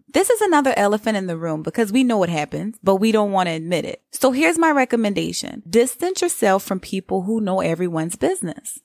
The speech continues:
Something I realized is that these types of people are sometimes very close, almost too close to us.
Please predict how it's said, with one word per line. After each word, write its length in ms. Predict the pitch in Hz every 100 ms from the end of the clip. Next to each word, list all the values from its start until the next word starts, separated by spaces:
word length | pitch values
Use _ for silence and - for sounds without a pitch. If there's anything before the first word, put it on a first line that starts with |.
| -
Something 420 | - 330 415 440
I 120 | 277
realized 760 | 254 208 180 160 156 - - -
is 160 | - 226
that 260 | 269 -
these 280 | 226 370 494
types 340 | - 381 -
of 160 | 208 -
people 480 | - 285 285 220 196
are 120 | -
sometimes 760 | 196 - 262 269 277 254 247 - -
very 460 | 185 247 294 277
close, 400 | - 190 165 - -
almost 420 | 285 339 339 -
too 220 | - 392
close 320 | 392 370 339 -
to 140 | -
us. 360 | - - - -